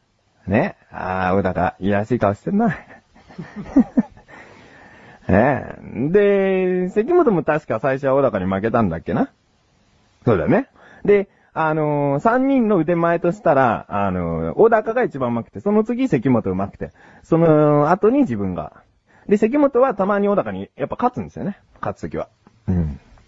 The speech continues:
いい勝負する時はするんですよ。うん。それで、その、常にシングル一対一でやってて、ローテーションしながら対戦しててね。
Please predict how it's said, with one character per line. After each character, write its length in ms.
い 80
い 40
勝 180
負 80
す 80
る 100
時 140
は 80
す 100
る 40
ん 160
で 40
す 60
よ。 80
う 40
ん。 120
そ 80
れ 80
で、 240
そ 160
の、 360
常 200
に 80
シ 120
ン 60
グ 100
ル 80
一 80
対 200
一 140
で 80
や 120
っ 80
て 120
て、 300
ロ 120
ー 40
テ 100
ー 40
シ 80
ョ 40
ン 20
し 80
な 100
が 80
ら 100
対 160
戦 140
し 60
て 100
て 100
ね。 200